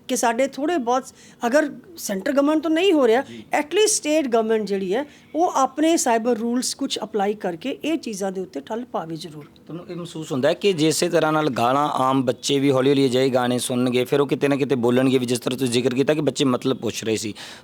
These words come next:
Speaker 2: ਤਾਂ ਉਹ ਗਾਉਣਗੇ ਵੀ, ਬੋਲਣਗੇ ਵੀ, ਇਹੀ ਉਹਨਾਂ ਦੀ ਜ਼ੁਬਾਨ ਦੇ ਵਿੱਚ ਆ ਜਾਏਗਾ। ਅਸਲ ਵਿੱਚ ਜਿਹੜੇ ਉਹਨਾਂ ਦੇ ਰੂਟਸ ਨੇ, ਜੜ੍ਹਾਂ ਨੇ, ਉਹਨੂੰ ਤਾਂ ਕਿਤੇ ਨਾ ਕਿਤੇ ਉਹ ਭੁੱਲ ਗਏ। ਹੁਣ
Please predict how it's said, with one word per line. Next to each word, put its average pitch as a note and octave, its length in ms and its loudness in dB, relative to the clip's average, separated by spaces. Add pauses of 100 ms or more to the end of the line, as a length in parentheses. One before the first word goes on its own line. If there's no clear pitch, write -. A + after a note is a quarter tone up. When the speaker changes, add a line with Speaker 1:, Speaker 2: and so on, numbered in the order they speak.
Speaker 2:
ਤਾਂ D3+ 80 2
ਉਹ D#3+ 180 2 (240)
ਗਾਉਣਗੇ C#3 400 2
ਵੀ, D3 120 4
ਬੋਲਣਗੇ C#3+ 440 4
ਵੀ, D3 180 2
ਇਹੀ C#3+ 240 2
ਉਹਨਾਂ D#3+ 180 2
ਦੀ D#3 80 4
ਜ਼ੁਬਾਨ B2+ 360 2
ਦੇ C3 80 2
ਵਿੱਚ C3 180 -2
ਆ C3 100 2
ਜਾਏਗਾ। C#3 240 2
ਅਸਲ D#3 180 0
ਵਿੱਚ E3 160 0
ਜਿਹੜੇ E3 220 2
ਉਹਨਾਂ F3 200 2
ਦੇ F3+ 100 4
ਰੂਟਸ D3+ 380 2
ਨੇ, B2+ 120 0
ਜੜ੍ਹਾਂ B2+ 300 0
ਨੇ, B2 160 0 (480)
ਉਹਨੂੰ G3+ 160 4
ਤਾਂ A3+ 100 4
ਕਿਤੇ G#3 200 2
ਨਾ G#3+ 80 4
ਕਿਤੇ G3+ 200 2
ਉਹ G#3 80 4
ਭੁੱਲ G3 260 4
ਗਏ। D3+ 140 4
ਹੁਣ F#3 140 2